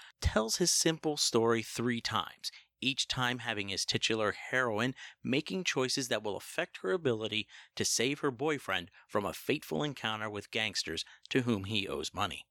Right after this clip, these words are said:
From virtually the moment it premiered at the nineteen ninety-eight edition of the Venice Film Festival,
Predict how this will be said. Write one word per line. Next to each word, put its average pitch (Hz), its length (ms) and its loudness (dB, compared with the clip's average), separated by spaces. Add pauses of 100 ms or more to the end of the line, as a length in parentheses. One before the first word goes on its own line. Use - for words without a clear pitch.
(280)
From 120 280 0
virtually 139 460 2
the 120 120 2
moment 117 300 2
it 160 80 2
premiered 143 440 2
at 104 100 -2
the 98 100 0
nineteen 117 440 -2
ninety-eight 117 480 0
edition 113 400 -2
of 117 80 -2
the 92 80 -6
Venice 107 360 0
Film 135 240 0
Festival, 104 560 2